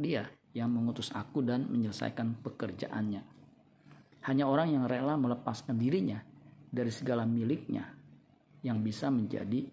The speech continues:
muridnya. Murid artinya bersedia diubah, bersedia dibentuk karakternya, agar kodrat manusianya berubah menjadi kodrat ilahi. Murid artinya ditingkatkan kualitas hidupnya,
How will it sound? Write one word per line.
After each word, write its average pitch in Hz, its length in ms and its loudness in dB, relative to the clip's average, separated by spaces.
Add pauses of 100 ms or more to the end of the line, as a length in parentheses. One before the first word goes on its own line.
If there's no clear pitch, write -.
(120)
muridnya. 113 560 0 (800)
Murid 202 320 4
artinya 135 560 0 (320)
bersedia 135 480 0
diubah, 135 560 0 (560)
bersedia 123 560 0
dibentuk 117 560 0 (400)
karakternya, 113 640 -4 (960)
agar 120 320 0
kodrat 117 480 -2
manusianya 117 560 0
berubah 131 400 2 (480)
menjadi 117 320 0
kodrat 117 480 -2
ilahi. - 480 -2 (1040)
Murid 196 240 6
artinya 151 400 0
ditingkatkan 131 640 0
kualitas 113 480 0
hidupnya, 123 400 0